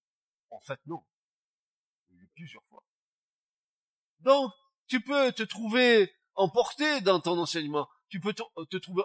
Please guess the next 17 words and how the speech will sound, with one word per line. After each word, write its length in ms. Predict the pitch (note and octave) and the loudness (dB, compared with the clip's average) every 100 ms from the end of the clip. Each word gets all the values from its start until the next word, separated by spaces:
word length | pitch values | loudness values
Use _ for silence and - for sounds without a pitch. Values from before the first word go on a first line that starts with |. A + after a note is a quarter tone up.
| - | 0
emporté 500 | G#3+ C4 A3+ D4 D4 | 2 2 0 0 2
dans 120 | G#3+ | 2
ta 120 | G3 | 4
prédication, 680 | F3+ E3+ D#3 E3+ C#3+ D3 C3 _ _ - | 2 0 -2 -2 -4 -4 -8 _ _ 0
euh, 140 | D#3+ D3 _ | 0 0 _
par 120 | E3+ | 4
les 120 | F3 | 4
choses 220 | - F3 - | 2 -4 -6
que 100 | E3 | -8
tu 200 | - D3 | -8 -8
dis. 300 | C3+ C#3 - _ _ _ _ _ _ _ _ _ _ _ - | -8 -8 -12 _ _ _ _ _ _ _ _ _ _ _ -16
Peut-être 340 | D3 G3+ - | 2 2 4
même 260 | A#3 C#4 G3+ | 4 4 0
tu 140 | G3+ | -6
dis 140 | G3+ | -6
des 120 | F3 F3+ | -4 -2
choses, 480 | C4+ C4+ C4 G3 | -2 -4 -4 -10